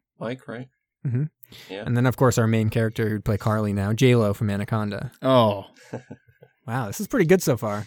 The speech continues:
Speaker 2: J-Lo
Speaker 3: Yeah.
Speaker 2: and Ma-, Matthew Broderick, and then David Arquette's kind of the jokester Marine.
Speaker 3: Yep.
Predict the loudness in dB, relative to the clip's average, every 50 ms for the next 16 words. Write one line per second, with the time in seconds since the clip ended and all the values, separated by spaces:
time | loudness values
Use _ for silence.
0 | -8 -2 2 4 4 6 6 6 6 6 4 4 2 -2 -4 _ _ _ _ -4
1 | -2 0 0 0 -2 -2 -2 -2 -2 -2 -2 0 2 2 2 4 2 2 2 4
2 | 4 4 4 2 0 -2 -2 -4 -6 -8 _ _ _ _ _ _ _ _ _ _
3 | _ _ _ _ _ -6 -2 0 2 2 2 2 2 2 2 0 0 -2 0 2
4 | 2 4 4 4 2 2 0 0 -2 -2 -2 -4 -4 -2 -2 -2 -2 -4 -4 -2
5 | 0 0 0 0 -2 -4 -2 0 0 0 -2 -2 -4 -4 -4 -4 -2 -2 0 0
6 | 2 2 2 0 0 -2 -2 -2 -2 -2 -4 -4